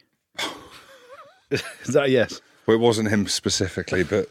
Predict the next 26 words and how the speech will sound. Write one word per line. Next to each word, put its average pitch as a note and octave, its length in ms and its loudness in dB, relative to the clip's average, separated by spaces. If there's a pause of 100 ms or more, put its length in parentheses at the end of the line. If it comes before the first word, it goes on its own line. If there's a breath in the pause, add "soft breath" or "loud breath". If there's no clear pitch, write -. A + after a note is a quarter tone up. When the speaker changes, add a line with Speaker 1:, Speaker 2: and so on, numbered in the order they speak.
Speaker 2:
yeah, G#2 280 0
I G#2+ 60 -6
mean, G#2+ 120 0
Ali G#2+ 160 2
McCoist F#2 440 0
is F#2+ 100 -8
good, F2+ 200 -2
so - 140 -10
you F2+ 60 -4
just F2 140 -8
don't F2+ 180 -2
know. G2 160 0
But G2+ 160 0
I, A#2+ 140 0
you'd A#2+ 320 -4
love C3 140 2
to - 100 -12
be A#2 60 4
in A2 60 2
a G2 60 0
position G2 460 -4
where F2+ 340 0 (540 soft breath)
you A2 160 0
get G2 280 0 (120)
critical - 320 -2
feedback - 520 -6